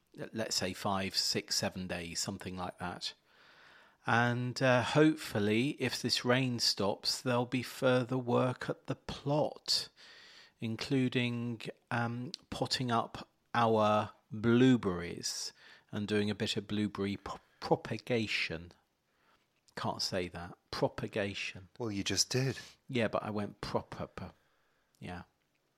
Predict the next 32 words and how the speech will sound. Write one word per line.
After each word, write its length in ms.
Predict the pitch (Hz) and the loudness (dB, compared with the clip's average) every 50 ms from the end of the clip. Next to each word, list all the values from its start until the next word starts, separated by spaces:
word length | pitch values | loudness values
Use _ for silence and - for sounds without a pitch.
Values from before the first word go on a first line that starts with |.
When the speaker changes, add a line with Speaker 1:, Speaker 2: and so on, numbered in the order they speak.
| _ _ _ _ - - | _ _ _ _ -14 -10
Speaker 2:
Well, 180 | 151 151 160 165 | -10 -8 -6 -4
go 140 | - 131 127 | 0 0 0
and 100 | 127 127 | 2 4
get 160 | 143 143 127 | 2 2 2
some 200 | - - 143 143 | 0 0 2 2
elocution 800 | 135 135 139 - - - - 147 151 143 - - - 170 147 123 | 2 2 2 0 0 2 2 4 6 8 6 6 6 4 2 2
lessons, 480 | 123 107 - - - 104 98 95 - - | 2 2 2 0 0 -2 -2 2 6 8
Speaker 1:
I 260 | 139 135 143 143 139 | 10 10 10 8 6
Speaker 2:
Paul. 100 | - - | 4 2
Speaker 1:
can't 280 | - 120 110 104 101 - | 2 2 4 2 2 -2
be 80 | 101 | -4
bothered. 480 | 92 - 90 87 - 92 87 87 87 - - - _ _ - - | -6 -4 -4 -4 -4 -4 -6 -6 -6 -8 -10 -12 _ _ -12 -12
I 60 | 104 | -10
can't 320 | - - - 104 95 - | -8 -4 -2 -2 -2 -4
be 80 | - 104 | -6 -8
bothered. 480 | - 87 82 82 - 90 90 87 - - - _ _ _ _ _ - - - - - - - - - - - - - - - - - - - - - - - - _ - | -8 -6 -6 -6 -8 -10 -10 -10 -12 -16 -20 _ _ _ _ _ -20 -20 -18 -18 -18 -16 -16 -16 -18 -18 -18 -20 -20 -20 -20 -20 -20 -20 -20 -20 -20 -20 -20 -20 _ 0
So, 360 | - - - 180 170 170 175 | 4 6 8 8 8 8 8
yeah, 360 | 180 185 156 156 170 165 147 | 6 6 6 6 6 6 6
lots 340 | 135 139 151 147 - - - | 6 4 4 2 2 0 2
of 80 | 139 139 | 6 6
other 160 | 135 127 120 | 6 6 4
things 600 | - - 131 120 117 117 117 110 - - - - - _ - | 0 0 0 0 0 0 0 2 2 2 2 0 -2 _ 0
to 140 | - - 117 | 0 2 2
do 380 | 104 - 117 117 127 139 151 | 4 6 6 8 8 6 6
when 220 | 151 151 139 127 120 | 4 2 2 2 2
we 80 | 120 | 0
have 260 | 110 104 120 113 - - | 0 2 0 0 0 -2
time 320 | - - 117 113 110 107 | -2 0 2 2 2 0
to 120 | - - - | -2 -4 -2
do 220 | - 113 113 113 110 | 0 2 2 2 2
them. 340 | 110 127 131 143 151 156 - - _ _ - | 2 0 0 0 -2 -6 -10 -14 _ _ 0
Um, 440 | 120 127 131 131 131 135 139 - | 2 2 2 2 2 0 -4 -6